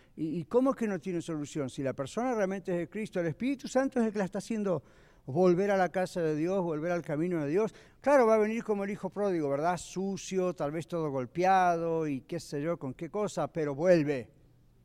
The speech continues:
y es salvo. ¿Ok? Entonces, ve, la santificación es un proceso que el Espíritu Santo hace. Y nosotros obedecemos, nosotros nos dejamos guiar. La Biblia en Efesios cinco dieciocho dice,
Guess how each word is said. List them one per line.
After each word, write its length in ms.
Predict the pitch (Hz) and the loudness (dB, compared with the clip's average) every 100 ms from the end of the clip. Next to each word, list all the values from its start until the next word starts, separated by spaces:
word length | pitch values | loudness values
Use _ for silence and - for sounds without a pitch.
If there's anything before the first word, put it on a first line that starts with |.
| _ | _
y 80 | 147 | -6
es 160 | 151 - | -6 -4
salvo. 460 | 165 156 139 104 - _ _ - | -2 0 -4 -8 -16 _ _ -16
¿Ok? 140 | - 190 185 - | 0 0 0 -10
Entonces, 300 | - 196 208 | -10 -6 2
ve, 120 | 214 262 | 6 6
la 100 | 254 | 4
santificación 840 | 233 208 - 214 202 - 240 254 | 0 -4 -10 -6 -6 -2 -2 -2
es 120 | - | -4
un 100 | 220 | -6
proceso 480 | 185 170 208 208 175 | -6 -6 -6 -4 -4
que 100 | 170 | -2
el 60 | |
Espíritu 600 | 156 - - 277 277 196 156 | -4 -4 -2 0 0 -4 -6
Santo 400 | 175 151 156 135 | -4 -4 -2 -4
hace. 320 | 117 - - _ _ _ _ _ _ _ - 147 147 | -4 -8 -18 _ _ _ _ _ _ _ -18 -14 -8
Y 100 | 170 | -2
nosotros 480 | 170 160 196 220 180 | -2 0 -2 -2 -4
obedecemos, 880 | 208 185 175 160 - - 190 135 107 | -2 -2 -2 -4 -4 0 0 0 -4
nosotros 440 | 135 139 190 202 180 | -6 -4 -4 0 0
nos 140 | 180 | 2
dejamos 400 | 156 185 196 165 | 2 2 2 0
guiar. 320 | 170 180 139 - - - | 0 2 0 -4 -20 -2
La 120 | 147 | 0
Biblia 220 | 185 208 | 2 0
en 60 | 196 | -2
Efesios 400 | 170 202 180 185 | 0 -2 -2 -6
cinco 300 | 208 202 185 | -6 -4 -4
dieciocho 420 | 175 196 190 185 | -2 -4 -4 -4
dice, 440 | 180 180 185 170 | -4 -2 0 0